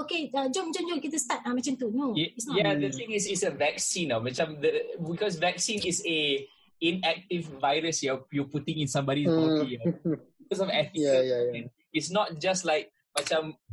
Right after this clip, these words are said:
Speaker 2: clinical trial for Panadol tau. <laughs> Dia macam,
Speaker 3: <laughs>
Speaker 2: this is even worse tau. You putting virus macam in people's body. So, macam,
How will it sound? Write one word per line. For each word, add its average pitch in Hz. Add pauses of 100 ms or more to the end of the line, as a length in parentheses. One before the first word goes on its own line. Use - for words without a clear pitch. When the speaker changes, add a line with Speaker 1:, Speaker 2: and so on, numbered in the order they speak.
(120)
Speaker 2:
clinical 170
trial 165
for 151
Panadol 156
tau. 160 (400)
<laughs> -
Dia 170
macam, 180
Speaker 3:
<laughs> 165
Speaker 2:
this -
is -
even 175
worse 233
tau. 135
You 175
putting 220
virus 208
macam 175
in 190
people's 185
body. 156
So, 160
macam, 165